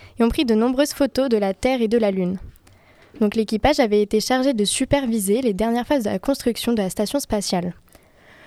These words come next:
Le dernier module de la station spatiale en construction s'était amarré fin octobre. Cette étape était la dernière avant l'achèvement de l'assemblage de la station prévu à la fin de l'année.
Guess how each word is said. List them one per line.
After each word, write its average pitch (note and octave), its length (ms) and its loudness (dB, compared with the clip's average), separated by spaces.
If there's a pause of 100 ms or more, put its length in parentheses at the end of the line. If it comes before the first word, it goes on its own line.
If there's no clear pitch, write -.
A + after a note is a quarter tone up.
(140)
Le G#3+ 120 4
dernier A#3+ 260 4
module B3+ 320 2
de A3+ 80 4
la G3 160 2
station B3+ 300 0
spatiale A3 360 0
en F#3+ 80 2
construction B3 640 -2
s'était A3 320 -2
amarré A#3 320 -2
fin E4 260 0
octobre. F3+ 380 -2 (320)
Cette G#3+ 200 0
étape C#4 260 2
était B3 180 0
la G#3 140 2
dernière A3 500 2
avant G#3 120 -2
l'achèvement A#3 500 0
de A#3 80 0
l'assemblage A3+ 500 0
de A#3 40 -2
la G3 120 0
station C4 400 -2
prévu A#3 260 -2
à A3+ 60 0
la F#3+ 100 -2
fin C4 160 -2
de A#3 100 0
l'année. F#3 300 -2